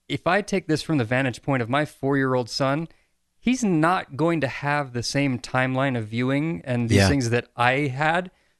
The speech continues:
Speaker 1: So it's not gonna be a callback or a, or anything for him, and for the future generations, they'll be able to go and watch in chronological order. They'll be able to do whatever they want.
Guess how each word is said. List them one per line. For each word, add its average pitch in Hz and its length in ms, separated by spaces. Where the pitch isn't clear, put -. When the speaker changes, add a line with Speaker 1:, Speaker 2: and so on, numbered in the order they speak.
Speaker 1:
So 180 400
it's - 200
not 262 260
gonna 170 160
be 127 140
a 120 80
callback 123 460
or 123 160
a, 120 300
or 120 160
anything 123 280
for 123 200
him, 143 400
and 127 100
for 143 140
the 131 80
future 165 280
generations, 139 640
they'll 147 300
be 165 180
able 156 140
to 135 80
go 143 220
and 139 120
watch 143 400
in 123 160
chronological 190 640
order. 233 160
They'll 127 120
be 160 100
able 185 80
to 175 60
do 185 80
whatever 180 260
they 170 120
want. 185 220